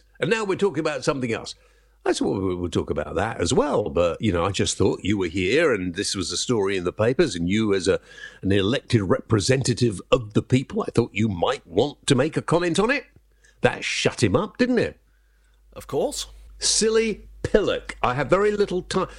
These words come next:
Speaker 1: If you want to be a public servant, then you shouldn't try telling the public what they have to do or how they have to think.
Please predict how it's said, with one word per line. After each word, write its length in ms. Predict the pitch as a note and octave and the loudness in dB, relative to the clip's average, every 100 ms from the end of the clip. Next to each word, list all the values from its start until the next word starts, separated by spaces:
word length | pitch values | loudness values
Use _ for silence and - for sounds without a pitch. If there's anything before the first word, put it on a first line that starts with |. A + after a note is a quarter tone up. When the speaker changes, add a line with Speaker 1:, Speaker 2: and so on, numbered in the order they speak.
| - | -6
Speaker 1:
If 180 | C3 - | -4 -4
you 300 | A2 F#3 C4 | -2 0 0
want 560 | B3+ F#3+ G3+ G3+ - - | 0 2 0 0 -6 -2
to 120 | D3+ | -2
be 540 | A#2+ C3 C#2+ D#2+ D3+ - - - - - | 2 -2 -2 -4 -4 -6 -20 -20 -20 -6
a 80 | - | -6
public 720 | - - F3 D#3 F3+ - - | -4 -2 0 2 -2 -2 -6
servant, 800 | - - C#3 F#2 D2 F#2+ F3 - _ _ _ _ _ _ _ _ B2+ | -4 0 0 0 0 -2 -2 -8 _ _ _ _ _ _ _ _ 0
then 300 | C#3+ D3+ - | 2 2 -2
you 500 | C3 D#3 G3 G#3+ G#3 | -2 0 0 0 -2
shouldn't 560 | - - A3+ G#3 A3 - _ - | -2 -2 0 0 -4 -6 _ -4
try 340 | F#3+ E3 D#3+ | 0 2 0
telling 560 | C#3+ - E3 D3+ C#3+ D#3 _ - | -2 0 2 2 0 -4 _ -8
the 220 | A2 C3+ | -6 -6
public 680 | - G3 G2 G#2+ E3+ - - _ _ _ _ - | -4 -4 2 0 0 -8 -20 _ _ _ _ 0
what 260 | E3+ D3+ | 0 2
they 180 | D3 D3+ | -2 0
have 200 | D#3 - | -2 -2
to 100 | C#3+ | -4
do 520 | C#3 F3+ F#2+ A2 C#3+ - | 0 2 2 0 -2 -4
or 180 | B2 C3 | 0 0
how 180 | C#3 C#3 | 2 0
they 160 | B2+ A#2+ | 0 2
have 200 | A2+ - | 0 -2
to 100 | A2+ | 0
think. 400 | B3 F#3+ - | 0 -2 -8